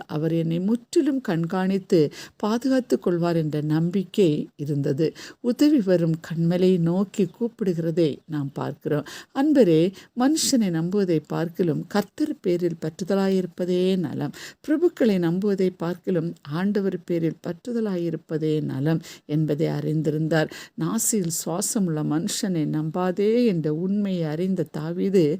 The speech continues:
இப்படியாக விண்ணப்பம் பண்ணுவதை பார்க்கிறோம். நாமும் என்ன தேவையானாலும் ஒடுக்கப்படும் போதும் பிரயாசப்படும் போதும் பகைவரால் விரட்டி விடப்படும் போதும்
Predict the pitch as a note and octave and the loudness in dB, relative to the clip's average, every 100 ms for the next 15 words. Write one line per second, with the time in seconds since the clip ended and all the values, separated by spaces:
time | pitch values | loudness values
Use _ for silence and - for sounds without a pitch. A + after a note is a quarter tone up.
0 | - - - A#3+ - C#4 A3+ E3 G#3 G3+ | -6 -14 -8 -6 0 2 2 2 0 0
1 | E3 E3 E3+ D#3+ D3+ D3 C#3+ D3+ E3 - | -2 -2 0 0 2 0 2 2 2 0
2 | B2+ - - D3+ C3+ - - - C#3 D3+ | -6 -6 -2 -2 -2 -8 -20 -6 -2 0
3 | F3 F3 E3 C3+ D3+ B3+ E4 - D3+ D#3 | 0 -2 -4 -6 -2 0 0 0 -2 2
4 | D#3+ D#3+ D#3+ E3 E3 F#3 D#3 - - - | 2 2 2 2 4 2 0 -6 -10 -4
5 | D3+ E3 F3 D#3+ D3+ D#3 E3+ F3+ F3 - | -4 0 0 2 2 4 4 6 4 2
6 | - - D3 C#3+ D#3 F3+ E3+ F3 F3+ F#3 | -6 -8 -6 -4 -4 -4 0 0 4 6
7 | G3 F3+ - _ D#3+ D#3+ G3+ G#3 F#3+ E3 | 6 4 0 _ -12 -2 2 2 2 2
8 | D#3 D#3 F3+ F#3+ G3+ - F#3 D#3+ D3 E3+ | 0 -2 -2 0 -2 -4 -4 -4 -6 -4
9 | E3 E3+ F#3+ F#3+ F3 D#3+ | -4 -2 0 2 2 2